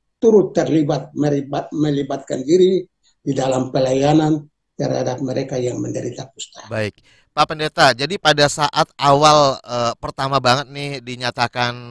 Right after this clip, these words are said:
Speaker 2: eh, kusta gitu ya, Pak Pendeta justru tidak takut akan penyakitnya, malahan takut akan stigma gitu ya,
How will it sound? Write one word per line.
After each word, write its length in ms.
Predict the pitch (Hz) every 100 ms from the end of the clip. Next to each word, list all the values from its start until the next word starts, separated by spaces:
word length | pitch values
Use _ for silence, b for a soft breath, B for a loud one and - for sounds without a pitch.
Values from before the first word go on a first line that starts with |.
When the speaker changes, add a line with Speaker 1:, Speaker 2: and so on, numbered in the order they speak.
| 120
Speaker 2:
eh, 180 | 101 104
kusta 400 | 123 - - 151
gitu 240 | 131 107
ya, 320 | 104 104 135 175
Pak 160 | 135 127
Pendeta 240 | 120 117
justru 400 | 156 123 - 147
tidak 320 | 151 143 127 120
takut 240 | 120 160
akan 240 | 123 131
penyakitnya, 480 | 120 123 117 127 147
malahan 360 | 147 123 127 147
takut 240 | 117 - 110
akan 240 | 117 117
stigma 320 | - 139 151 131
gitu 200 | 120 120
ya, 240 | 110 151